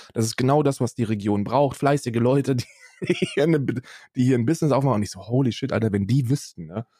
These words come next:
Wenn die wüssten.“ Das ist einfach nur, weil ich ein do-, weißer Deutscher bin. So, das ist, du wirst nirgends diskriminiert, weil du ein weißer Deutscher bist. Dir werden Türen und Tore geöffnet, die für viele andere traurigerweise verschlossen bleiben.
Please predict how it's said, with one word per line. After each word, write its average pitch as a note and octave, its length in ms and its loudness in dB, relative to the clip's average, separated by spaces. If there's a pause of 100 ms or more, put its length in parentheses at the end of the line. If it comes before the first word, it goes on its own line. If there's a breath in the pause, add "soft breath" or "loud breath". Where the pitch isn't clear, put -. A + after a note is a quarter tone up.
(200)
Wenn A2 160 0
die C#3 220 0
wüssten.“ C3+ 320 -4
Das B2 100 -2
ist - 140 -8
einfach G#3+ 200 2
nur, G#3+ 140 4
weil - 80 2
ich - 100 -2
ein F#3 80 2
do-, D#3+ 140 -2
weißer F3+ 260 0
Deutscher F#3 320 -2
bin. F#2+ 240 -2 (120)
So, C3 140 2
das C#3+ 200 -2
ist, - 180 -4 (380 soft breath)
du D#3 200 0
wirst A#3+ 340 0
nirgends D#3+ 440 2
diskriminiert, A#2+ 760 0
weil A2+ 140 0
du A2 80 0
ein A2+ 100 0
weißer A2+ 300 -2
Deutscher G#2+ 320 -2
bist. - 400 -16
Dir C#3+ 160 0
werden E3+ 460 2
Türen A3 400 2
und D#3 180 -2
Tore F#3+ 300 2
geöffnet, D#3 500 0 (440 soft breath)
die E3 260 0 (120)
für E3+ 240 -2
viele A3 380 0
andere F3+ 500 2 (360)
traurigerweise F3 640 2
verschlossen F#3+ 460 -2
bleiben. D2 420 -2